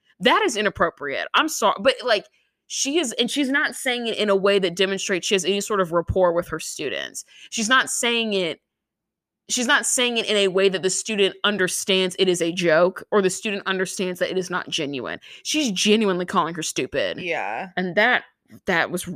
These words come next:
Speaker 1: a lot. It was very intense. She also at one point redirects to Chloe and starts screaming at Chloe for,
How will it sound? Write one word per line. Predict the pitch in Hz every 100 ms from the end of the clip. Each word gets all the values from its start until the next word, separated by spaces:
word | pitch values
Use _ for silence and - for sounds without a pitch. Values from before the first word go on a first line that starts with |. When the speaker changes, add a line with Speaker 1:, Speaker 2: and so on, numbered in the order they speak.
| -
Speaker 1:
a | 170
lot. | 156 147 117 85
It |
was | 196 185
very | 175 156 135
intense. | 117 - 110 90 - - _ _ -
She | - 269
also | 277 285
at | 330
one | 277 269
point | 294 214
redirects | 190 202 214 208 208
to | -
Chloe | 170 185 180 202 220
and | 208
starts | 185 -
screaming | - 196 196 190
at | 139
Chloe | - 175 190
for, | 208 220 202 202